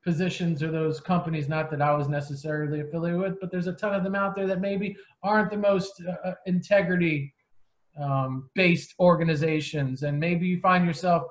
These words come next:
wow, I'm, I'm working, you know, for, for a mission or a vision or a company or, you know, a, a money-making machine. I don't believe in their core values or where they're, where they're headed and where they're taking this thing. Again,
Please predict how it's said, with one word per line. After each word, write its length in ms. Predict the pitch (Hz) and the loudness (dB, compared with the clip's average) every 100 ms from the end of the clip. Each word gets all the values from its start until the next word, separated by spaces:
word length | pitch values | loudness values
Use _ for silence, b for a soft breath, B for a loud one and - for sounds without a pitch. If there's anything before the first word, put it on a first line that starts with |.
| - _ _ | -16 _ _
wow, 340 | 123 165 135 117 | 2 4 4 2
I'm, 260 | 127 127 135 | -2 -6 -8
I'm 180 | 131 131 | -10 -6
working, 540 | 143 143 143 139 135 - _ _ _ _ _ | -4 -4 -2 -2 -2 -6 _ _ _ _ _
you 120 | 139 | -12
know, 280 | 127 123 120 123 | -8 -8 -10 -12
for, 260 | 131 123 123 _ _ _ _ | -10 -10 -10 _ _ _ _
for 240 | _ 143 131 | _ -6 -4
a 40 | |
mission 440 | 131 151 - 151 135 | -2 -2 -2 -2 -2
or 160 | 123 | -2
a 40 | 113 | -4
vision 360 | 147 143 143 | -4 -2 -2
or 160 | 131 123 | -2 -4
a 180 | - - | -6 -4
company 540 | 143 139 139 135 131 | -4 -2 -4 -4 -4
or, 360 | 120 113 113 113 | -8 -8 -10 -14
you 120 | 123 | -16
know, 420 | 120 117 117 113 110 - | -12 -10 -8 -10 -12 -14
a, 60 | |
a 20 | |
money-making 640 | 117 131 143 135 135 135 123 | -8 -4 -2 -2 -4 -6 -12
machine. 340 | 120 - 135 | -12 -8 -6
I 120 | 123 127 | -6 -6
don't 180 | 135 131 _ - | -8 -8 _ -18
believe 320 | 113 131 143 | -10 -8 -6
in 140 | 135 | -6
their 180 | 120 117 - _ _ _ | -6 -8 -12 _ _ _
core 200 | 156 139 | -2 -2
values 580 | 131 131 139 135 123 117 | 0 0 0 -2 -6 -10
or 280 | 123 120 120 | -8 -8 -6
where 180 | 135 | -8
they're, 280 | 123 123 117 - b b | -6 -8 -8 -12 b b
where 180 | 156 156 | -2 0
they're 100 | 135 | 0
headed 420 | - 160 156 135 | 0 2 2 0
and 120 | 131 | -2
where 120 | 143 | 0
they're 120 | 139 131 | -2 -4
taking 400 | 151 156 156 143 | -4 -4 -2 -4
this 160 | 117 | -4
thing. 240 | - 117 107 | -8 -10 -8
Again, 300 | 131 139 | -4 -4